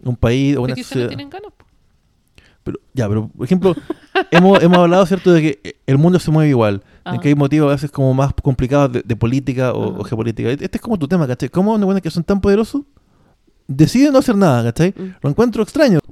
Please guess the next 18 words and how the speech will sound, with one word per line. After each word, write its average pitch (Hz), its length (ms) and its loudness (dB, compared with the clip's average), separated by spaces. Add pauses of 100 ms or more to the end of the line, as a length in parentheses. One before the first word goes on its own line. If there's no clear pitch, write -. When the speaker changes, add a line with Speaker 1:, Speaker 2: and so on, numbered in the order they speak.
(1700)
Speaker 1:
Lo 131 120 -4
que, 143 120 -2
en 139 60 -2
el 143 100 -2
fondo 190 200 -4
lo 185 120 -4
que 175 80 -6
yo 180 100 -2
decía 175 220 -6
era 170 160 -4
que, 143 180 -8
¿por 117 240 -6
qué? 151 260 -4 (180)
Si 120 180 -12
eran 123 180 -6
tan 139 180 -10
poderosos, 139 460 -6 (180)
creo, 139 360 2